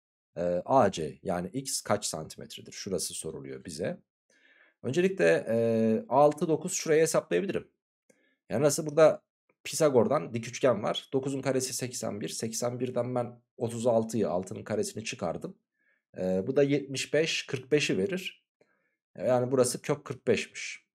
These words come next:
Tamam, güzel. Şimdi şuraya alfa dersem eğer, şurayı biliyorum, şurayı biliyorum. Alfanın kosinüsünü buradaki dik üçgen vasıtasıyla hesaplayabilirim. X soruluyor.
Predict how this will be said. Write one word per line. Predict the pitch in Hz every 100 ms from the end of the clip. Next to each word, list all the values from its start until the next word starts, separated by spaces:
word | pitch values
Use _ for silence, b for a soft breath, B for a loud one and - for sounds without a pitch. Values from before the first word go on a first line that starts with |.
| _ _ _ _ _
Tamam, | - 104 87 127 _
güzel. | 117 - 85 123 _ _ _ _ _ _
Şimdi | - 139 147
şuraya | - - - 185 160
alfa | 151 156 156
dersem | 160 151 135 -
eğer, | 82 95 185 - _ _ _ _ _ _ _
şurayı | - - - 170 180 175
biliyorum, | 135 127 - -
şurayı | - - - 143 180 180
biliyorum. | 143 143 185 190 _ _ _ _ _ _ _ -
Alfanın | 160 175 170 165 175
kosinüsünü | - 156 - 165 156 165 175 -
buradaki | 147 156 160 160
dik | 175
üçgen | - 170 160 160
vasıtasıyla | 160 160 156 - 147
hesaplayabilirim. | 139 135 139 156 156 165 180 180 - _ _ _ _ 190
X | 190
soruluyor. | - 98 80 73 -